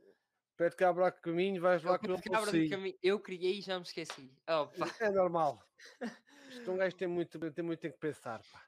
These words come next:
Speaker 1: Isto um
Speaker 2: Mas
Speaker 1: gajo tem muito tempo que
Speaker 2: esta
Speaker 1: pensar.
Speaker 2: semana foi cansativo. Mas, já, pé de cabra a caminho, vais lá com ele no focinho.
Speaker 1: Já, e vamos fazer passar para os filmes. Um gajo gosta é de filmes, né?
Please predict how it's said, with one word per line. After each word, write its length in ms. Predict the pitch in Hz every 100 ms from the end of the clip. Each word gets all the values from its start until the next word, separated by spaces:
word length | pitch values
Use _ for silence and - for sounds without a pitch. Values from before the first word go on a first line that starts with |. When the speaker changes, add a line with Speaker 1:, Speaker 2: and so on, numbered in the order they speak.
| _ -
Speaker 1:
Isto 160 | - 143
um 40 |
Speaker 2:
Mas 20 | 147
Speaker 1:
gajo 120 | 135
tem 80 | 151
muito 120 | 131
tempo 100 | 139
que 40 |
Speaker 2:
esta 100 | 139 120
Speaker 1:
pensar. 120 | -
Speaker 2:
semana 180 | 135 135
foi 140 | 151
cansativo. 500 | 147 135 139 127 117 _ _ _ _ -
Mas, 120 | 147
já, 240 | 143 117 - - - - -
pé 140 | 180
de 80 | 180
cabra 200 | 180 175
a 20 |
caminho, 280 | 175 175 175
vais 140 | 170
lá 120 | 160 151
com 100 | 151
ele 80 | 143
no 80 |
focinho. 300 | 131 - 120 117 _ _ _ _ _ _ _ _ _ _
Speaker 1:
Já, 140 | 147 -
e 80 | 285
vamos 180 | 427 302
fazer 260 | 311 302
passar 260 | 247 - 254
para 120 | 220
os 80 | 180
filmes. 340 | - 147 120 - - - _ _
Um 60 | 190
gajo 140 | 247 208
gosta 220 | 226 254
é 40 |
de 60 | 233
filmes, 320 | 277 247 165
né? 200 | 123 113